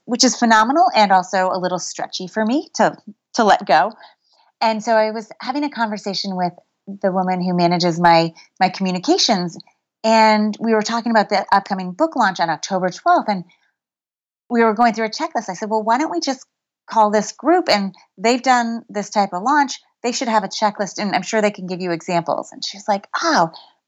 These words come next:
but it's by having the thought about what needs to happen in advance, we can then find models that will then accelerate or be stimulus for us to create what we need in the fastest possible time. So again, it's that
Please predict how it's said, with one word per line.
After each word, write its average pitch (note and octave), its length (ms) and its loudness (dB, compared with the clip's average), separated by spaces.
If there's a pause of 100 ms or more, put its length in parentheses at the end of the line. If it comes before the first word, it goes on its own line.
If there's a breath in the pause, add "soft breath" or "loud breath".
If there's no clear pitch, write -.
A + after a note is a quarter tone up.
(120)
but B3 100 0
it's B3 140 -2
by A#3+ 140 6
having C#4+ 540 -2 (240)
the F#3 220 0 (240)
thought B3 280 2
about G3 280 4
what F#3+ 180 -4
needs G3 220 -10
to F3+ 80 -16
happen E3+ 460 -6 (920 soft breath)
in G#3+ 140 0
advance, G#3+ 760 0
we G#3+ 120 -2
can G#3 180 0
then A3+ 220 4
find F#3+ 400 0
models F#3 480 2
that F3+ 160 0
will F3+ 120 0
then F3+ 200 2
accelerate F3+ 800 0 (140)
or F3 180 -2
be E3+ 160 -6
stimulus F3+ 680 0
for - 180 0
us E3 260 0
to E3 220 0 (380 soft breath)
create F3+ 320 0
what - 240 0
we A3 180 -2
need D#3+ 300 -2 (100)
in F3 140 -2
the D#3+ 100 2
fastest D3 520 -2 (320)
possible C#3 340 -6
time. - 320 -4
So F#3+ 340 2 (380 soft breath)
again, A3+ 300 2
it's F#3+ 180 -4
that F#3 240 0